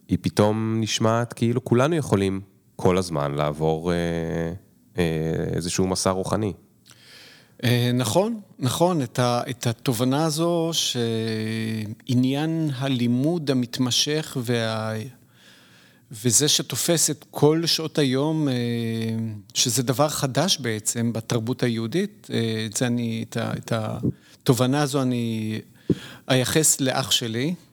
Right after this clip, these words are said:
Speaker 2: דוקטור מנחם קרן כץ, אה, שהאיר את עיניי בעני-, בעניין הזה, ובאמת זה דבר חדש, כלומר, עד המאה השמונה עשרה, אני מקווה שאני לא טועה,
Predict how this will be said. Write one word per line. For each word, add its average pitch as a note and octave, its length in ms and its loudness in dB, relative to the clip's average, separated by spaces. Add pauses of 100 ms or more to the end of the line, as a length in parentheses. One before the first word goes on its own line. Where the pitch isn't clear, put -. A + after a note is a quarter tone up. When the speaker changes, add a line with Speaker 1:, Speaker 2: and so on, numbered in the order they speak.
(440)
Speaker 2:
דוקטור B2 460 0
מנחם A#2 500 0
קרן A#2 480 -2 (260)
כץ, A#2 540 -4 (760)
אה, A#2 600 0
שהאיר B2+ 560 2
את D#3 120 -4
עיניי F3 240 0
בעני-, A2+ 380 -2
בעניין A2+ 480 0
הזה, A#2+ 380 -2 (640)
ובאמת G3+ 400 2
זה G3+ 80 2
דבר F#3 240 0
חדש, F3+ 520 0
כלומר, B2+ 600 -2 (960)
עד D#3 320 2 (400)
המאה C3+ 540 2 (120)
השמונה A2+ 1300 -4
עשרה, D#3+ 260 0
אני C3 80 -2
מקווה A2+ 280 -2
שאני C3+ 280 -2
לא C#3 140 -2
טועה, C#3+ 320 -2